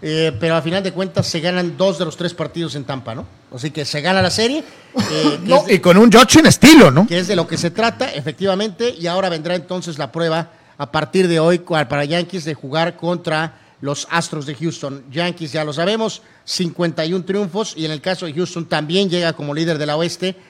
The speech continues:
Speaker 1: con cuarenta y tres ganados y veinticinco perdidos. Los Astros tienen a diez, Carlos, a los Texas Rangers ya.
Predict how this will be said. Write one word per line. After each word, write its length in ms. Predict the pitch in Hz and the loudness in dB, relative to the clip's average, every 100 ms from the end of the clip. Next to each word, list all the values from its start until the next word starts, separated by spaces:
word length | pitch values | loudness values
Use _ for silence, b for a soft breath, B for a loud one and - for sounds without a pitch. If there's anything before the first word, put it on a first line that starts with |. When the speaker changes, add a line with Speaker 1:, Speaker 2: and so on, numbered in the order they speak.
| b | b
Speaker 1:
con 180 | 170 170 | -4 -4
cuarenta 420 | 165 151 151 147 | -2 -4 -2 -6
y 60 | 143 | -6
tres 240 | 180 190 | -4 -4
ganados 280 | 165 170 170 | -4 -4 -4
y 20 | |
veinticinco 400 | 147 143 170 165 | -6 -8 -8 -8
perdidos. 460 | 165 156 185 202 - b b b | -6 -4 -2 -2 -4 b b b
Los 160 | 160 180 | -6 -4
Astros 320 | 220 240 220 | -4 -4 -8
tienen 340 | 214 220 220 - | -6 -6 -6 -2
a 180 | 156 175 | 2 2
diez, 480 | 165 190 202 208 - | 2 4 4 4 0
Carlos, 420 | 156 131 117 - | -6 -6 -10 -14
a 80 | 139 | -10
los 160 | 139 | -8
Texas 320 | - 165 165 131 | -4 -4 -6 -8
Rangers 340 | 143 120 117 | -8 -10 -10
ya. 180 | 113 | -12